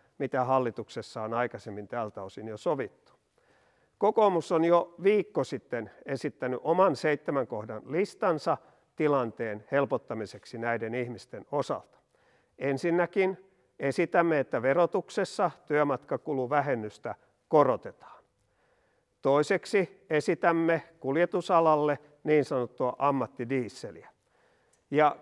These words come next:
kolmanneksi esitämme, että sähkön siirtohintoja edelleen alenta-, alennetaan sillä, että sitä koskevaa sääntelyä kiristetään. Aivan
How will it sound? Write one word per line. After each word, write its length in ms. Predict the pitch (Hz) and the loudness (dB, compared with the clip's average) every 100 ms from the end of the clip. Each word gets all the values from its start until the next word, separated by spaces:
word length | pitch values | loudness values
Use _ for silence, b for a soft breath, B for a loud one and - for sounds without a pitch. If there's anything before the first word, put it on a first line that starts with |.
| - | -2
kolmanneksi 800 | 139 143 175 196 185 - 175 - | 2 4 4 4 0 -2 -4 -2
esitämme, 640 | 160 139 175 196 170 160 | -2 0 0 2 2 2
että 220 | 151 - 147 | -2 -2 0
sähkön 640 | 175 147 - 165 135 123 | 0 0 -4 -4 -4 -4
siirtohintoja 1080 | - - 180 185 185 156 165 156 147 143 131 - | -8 2 4 4 2 0 0 -2 -2 0 -2 -2
edelleen 640 | 151 156 175 175 170 160 139 - b b - | 0 4 4 4 2 2 -2 -10 b b -2
alenta-, 580 | 135 151 165 170 180 - | 2 2 2 2 2 2
alennetaan 720 | 175 190 180 165 170 160 156 - | 2 4 4 2 2 2 2 -6
sillä, 520 | - 147 139 156 175 - b b b b _ | -6 -4 -2 2 0 0 b b b b _
että 540 | 160 147 - 147 139 - _ | -2 -2 -2 0 0 -2 _
sitä 440 | - 147 135 135 117 - | -6 -4 0 -2 -2 -2
koskevaa 540 | 127 117 - 113 107 | -4 -4 -6 -4 -4
sääntelyä 640 | 101 131 123 107 107 98 90 _ _ _ _ - | 0 0 0 -4 -8 -8 -12 _ _ _ _ -2
kiristetään. 800 | 139 123 98 - 90 - - _ _ _ _ _ _ _ _ _ _ _ _ _ _ _ _ _ _ _ _ _ | -2 -2 -6 -16 -20 -20 -20 _ _ _ _ _ _ _ _ _ _ _ _ _ _ _ _ _ _ _ _ _
Aivan 520 | - 175 165 139 120 | 4 6 6 4 2